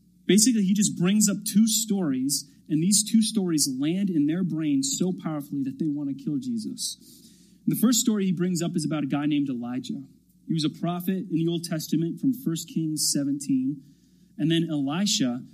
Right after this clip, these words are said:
was Elijah's successor. But Elijah, in his story,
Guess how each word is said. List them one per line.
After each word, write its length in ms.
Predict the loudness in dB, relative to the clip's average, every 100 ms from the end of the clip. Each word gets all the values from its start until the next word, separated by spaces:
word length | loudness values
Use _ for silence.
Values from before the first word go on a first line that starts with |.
| -16 -6
was 420 | -4 -2 -2 -2
Elijah's 520 | -2 -2 0 2 2
successor. 560 | 2 0 -2 -2 -6 -10 -14 _ _ _ -20 -20 _
But 120 | 0 0
Elijah, 640 | 0 -2 0 0 -2 -4
in 140 | 0 2
his 340 | 4 4 2
story, 540 | 2 2 2 2 0